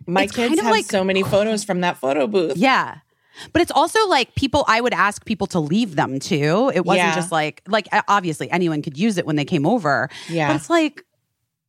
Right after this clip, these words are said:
Speaker 2: I mean, like, crazy, you know, just, like, crazy cool people who
Speaker 1: Yeah.
Speaker 2: were at random parties and dinner parties. There was, like, period of time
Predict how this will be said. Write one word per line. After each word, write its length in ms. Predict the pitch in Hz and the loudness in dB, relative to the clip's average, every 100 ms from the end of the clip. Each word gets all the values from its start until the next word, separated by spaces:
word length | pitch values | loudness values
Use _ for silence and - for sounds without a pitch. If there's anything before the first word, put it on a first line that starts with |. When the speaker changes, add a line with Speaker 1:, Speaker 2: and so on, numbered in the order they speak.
| _ _ _ - | _ _ _ 0
Speaker 2:
I 40 | 359 | 2
mean, 120 | 370 | 2
like, 200 | 392 359 | 0 -4
crazy, 760 | - - 302 359 - 311 294 - | -4 2 2 2 4 2 2 0
you 140 | 440 | 2
know, 240 | 453 180 233 | 4 2 0
just, 220 | 247 - | -4 0
like, 140 | 392 - - | 0 0 -12
crazy 460 | - 233 294 339 | -6 0 2 2
cool 320 | - 247 269 | 2 0 0
people 720 | 311 247 269 285 302 302 294 269 | 2 -2 0 2 4 4 2 2
who 340 | 285 269 240 | 2 4 2
Speaker 1:
Yeah. 420 | 165 165 160 156 156 _ _ _ - _ _ | 2 2 0 -2 -8 _ _ _ -20 _ _
Speaker 2:
were 180 | 208 233 | 0 2
at 140 | 226 - | 2 0
random 480 | 165 190 226 247 220 | 0 2 2 0 -2
parties 840 | - 196 240 247 254 247 233 196 | -2 -2 0 0 2 2 0 0
and 400 | 180 160 160 160 _ _ _ _ _ - 165 | 2 2 0 -2 _ _ _ _ _ -14 -2
dinner 260 | 208 247 | 0 0
parties. 400 | 240 254 247 233 | 0 0 2 2
There 100 | 226 | 0
was, 120 | 233 | 0
like, 160 | 240 226 | 0 -2
period 260 | - 233 220 | 0 0 0
of 100 | 202 | 0
time 500 | 175 170 180 175 | 0 2 2 0